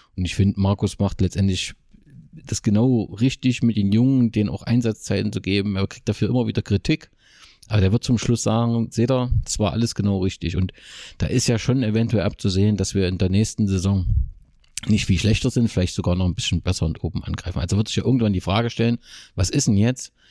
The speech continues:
wenn du auf dem zweiten Platz bist, wenn du auf dem ersten Platz bist, steigen wir auf oder nicht? Und die können, die Frage können sie jetzt nicht gut mit Ja beantworten, weil sie sagen, wir haben so einen großen Rucksack, wenn der nicht abgearbeitet ist,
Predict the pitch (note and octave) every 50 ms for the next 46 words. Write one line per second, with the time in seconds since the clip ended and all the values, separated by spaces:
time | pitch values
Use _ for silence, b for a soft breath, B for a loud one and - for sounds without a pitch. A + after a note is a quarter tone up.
0 | b b b b b - G2 F#2+ F2 F#2+ E2 E2+ - - F2 - B2+ C3+ C#3 C3+
1 | A#2+ B2 A#2+ A2+ - - A2+ - - F#2 F#2 F#2+ F#2+ F#2+ - F#2 C#2 G#2+ - -
2 | - A#2+ G#2 - G#2 - - - G#2 G2 - - - - F#2+ F#2+ F#2 F2 E2+ -
3 | - F#2+ F#2+ - - - - D2+ D#2 E2+ F#2+ - - - _ B B B B B
4 | B B B B B - F2+ D#2 - - A2+ A#2+ - - A#2 A2+ E2 D2 - -
5 | G#2+ A2 - - - F2+ G#2+ A2+ - - - - G#2 G#2+ G#2+ F2+ F#2 F#2 F#2 F2
6 | - - F2+ G2 A2+ - - - - - - - - - - G2+ G#2+ - - -
7 | - A#2 G#2+ - G#2 - - G2 G2+ G#2 - - - F#2+ G2+ G#2+ - B2 A2 -
8 | A2+ G2 F#2 F#2 F#2 F2 F#2+ G2 G#2+ G2+ F2+ F#2 F#2+ G2 G2 - - A2+ A#2+ B2
9 | A#2 - - A2+ A#2 A2 - G2+ F#2+ B2 B2 - - - A2+ C#3+ - - B B
10 | B B B B B B B B B F#2 F#2 F2+ G2 G2+ A2 A#2 A2 - - A#2
11 | - - G#2 F#2 G#2 A2+ A2 G#2 G#2 G#2+ G2+ G#2 G2 - - A#2 A2+ - -